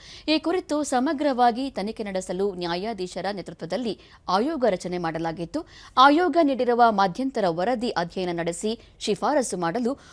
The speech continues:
ಉಪಮುಖ್ಯಮಂತ್ರಿ ಡಿ ಕೆ ಶಿವಕುಮಾರ್ ನೇತೃತ್ವದಲ್ಲಿ ರಚನೆಯಾಗಿದ್ದ ಸಚಿವ ಸಂಪುಟದ ಉಪಸಮಿತಿ ತನ್ನ ಶಿಫಾರಸುಗಳನ್ನು ಸಚಿವ ಸಂಪುಟಕ್ಕೆ ಸಲ್ಲಿಸಿದೆ. ಈ ಎಲ್ಲ ಅಂಶಗಳನ್ನು ಪರಿಗಣಿಸಿ ಎಸ್ ಐ ಟಿ ತನಿಖೆಗೆ ವಹಿಸಲು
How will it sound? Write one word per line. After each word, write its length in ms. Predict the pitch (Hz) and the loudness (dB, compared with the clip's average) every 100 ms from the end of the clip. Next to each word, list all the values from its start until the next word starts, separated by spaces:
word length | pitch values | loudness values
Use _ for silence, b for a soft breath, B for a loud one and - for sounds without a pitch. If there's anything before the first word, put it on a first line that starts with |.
| B | B
ಉಪಮುಖ್ಯಮಂತ್ರಿ 840 | 262 339 254 214 262 220 185 208 | 2 4 4 0 -2 -4 -4 -4
ಡಿ 180 | 185 180 | -2 -2
ಕೆ 120 | 170 | -2
ಶಿವಕುಮಾರ್ 720 | 170 185 185 190 190 214 269 | -4 -4 -4 -2 0 0 0
ನೇತೃತ್ವದಲ್ಲಿ 500 | 196 180 180 175 170 | -8 -10 -8 -6 -4
ರಚನೆಯಾಗಿದ್ದ 580 | 165 - 170 160 160 247 240 - B B | -6 -6 -4 -4 -4 4 4 4 B B
ಸಚಿವ 340 | 320 330 359 311 | -4 -2 -2 -4
ಸಂಪುಟದ 460 | 233 208 202 180 175 | -6 -6 -6 -4 -4
ಉಪಸಮಿತಿ 540 | 170 226 180 180 170 | -6 -8 -6 -8 -8
ತನ್ನ 240 | - 170 185 196 - | -8 -4 -4 -4 -8
ಶಿಫಾರಸುಗಳನ್ನು 880 | - 175 254 202 175 175 233 214 - B B | -10 -4 -2 -2 -4 -6 -4 -6 -8 B B
ಸಚಿವ 360 | 311 302 359 | -4 -2 -2
ಸಂಪುಟಕ್ಕೆ 640 | 247 202 202 202 175 - 240 | -2 -4 -6 -6 -6 -6 -6
ಸಲ್ಲಿಸಿದೆ. 460 | 185 165 165 180 302 B B B | -4 -6 -6 -8 -8 B B B
ಈ 40 | 320 | 4
ಎಲ್ಲ 400 | 311 254 311 381 339 - | 4 4 2 4 2 2
ಅಂಶಗಳನ್ನು 640 | 220 247 311 226 208 165 | -2 -2 -2 -2 -2 -4
ಪರಿಗಣಿಸಿ 680 | 185 214 202 175 180 220 | -4 -4 -4 -6 -6 -8
ಎಸ್ 360 | 240 - 196 262 | -6 -6 -6 -6
ಐ 60 | 294 | -10
ಟಿ 120 | 302 | -10
ತನಿಖೆಗೆ 420 | 214 190 175 175 | -10 -10 -8 -6
ವಹಿಸಲು 520 | 175 185 - 254 185 | -6 -6 -4 -4 -4